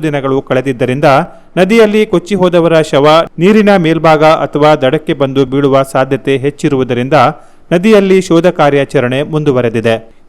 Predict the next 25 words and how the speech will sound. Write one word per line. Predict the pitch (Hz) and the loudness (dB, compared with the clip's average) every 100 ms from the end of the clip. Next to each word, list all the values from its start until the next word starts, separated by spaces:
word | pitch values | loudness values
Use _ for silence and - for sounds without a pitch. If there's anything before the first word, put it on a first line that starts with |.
| 202 | 0
ಇನ್ನು | 214 226 214 196 | 2 2 0 2
ಈ | 208 | 4
ಅವಘಡದಿಂದ | 190 185 180 170 165 160 170 170 170 | 4 4 2 0 0 2 2 2 -2
ಚಹಾ | 156 175 165 160 | 0 0 0 -6
ಅಂಗಡಿಯ | 151 147 143 139 | -2 0 0 0
ಮಾಲೀಕ | 135 139 - 151 151 | -2 -2 0 0 0
ಲಕ್ಷ್ಮಣ್ | 139 - 165 156 - | -2 -4 -4 -4 -4
ನಾಯ್ಕ್ | 143 147 135 | -6 -4 -4
ಕುಟುಂಬದ | 147 143 127 127 127 | -4 -4 -4 -2 -2
ನಾಲ್ಕು | 131 127 156 | -6 -6 -6
ಮಂದಿಯ | 135 131 127 123 | -6 -4 -2 -2
ಶವ | 131 123 123 | 0 0 -2
ಪತ್ತೆಯಾಗಿದ್ದು, | 131 - 135 117 123 139 131 - - 160 | -4 -4 -2 -2 -2 0 0 -2 -8 -4
ಮೃತರ | 180 226 214 208 | -2 2 4 4
ಶವ | 202 196 185 | 4 2 2
ಸಂಸ್ಕಾರ | 165 - 151 143 143 | -4 -2 0 2 0
ನಡೆಯಿತು. | 131 117 113 113 107 - - - - | 0 -2 -2 -4 -4 -10 -20 -20 -2
ಶವವನ್ನ | 190 226 226 214 208 190 | 2 4 4 2 2 2
ಮನೆಗೆ | 190 190 185 | 0 -2 -4
ತೆಗೆದುಕೊಂಡು | 165 160 - 165 165 151 | -4 -4 -4 -2 0 0
ಹೋದಾಗ | 147 143 147 156 165 - | 2 2 4 2 2 -2
ಕುಟುಂಬಸ್ಥರ | 170 165 151 - 135 139 139 | -4 -2 -4 -2 -2 0 -4
ಆಕ್ರಂದನ | - 147 131 123 135 - 127 | -2 -4 -4 -2 -2 -4 -8
ಮುಗಿಲು | 143 139 123 | -6 -4 -4
ಮುಟ್ಟಿತ್ತು. | - 113 117 | -8 -4 -4